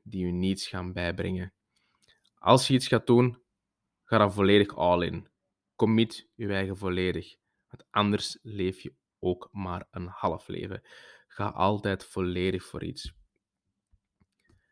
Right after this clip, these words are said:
Het kan ook helpen om een dagboek te maken en je progressie ook bij te houden. En hou het simpel.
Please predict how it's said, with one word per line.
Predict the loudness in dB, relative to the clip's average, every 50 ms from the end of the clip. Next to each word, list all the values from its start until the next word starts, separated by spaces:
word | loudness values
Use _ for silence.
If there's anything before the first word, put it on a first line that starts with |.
| _ _ _
Het | _
kan | _ 4 4 4
ook | 4 2
helpen | 0 0 0 0 0 0 0 0 0 -2 -8 -14 _
om | -8 -6
een | -6 -4 0
dagboek | 0 -2 -2 -2 -8 -10 -10 -8
te | -8 -6
maken | -6 -4 -4 -4 -4 -6 -6 -8 -8 -8
en | -6 -6
je | -4 -4
progressie | -4 -6 -8 -8 -6 -4 -4 -6 -4 -6 -8
ook | -8 -8 -8
bij | -8 -8 -8 -8
te | -8 -10
houden. | -10 -10 -10 -8 -8 -8 -10 -12 -16 _ _ _ _ _ _ _ _ _ _ _ _ _ _ _
En | _ -6 0 4
hou | 6 8 8 8
het | 6 4
simpel. | 2 0 0 0 0 -2 -6 -8 -10 -12 -16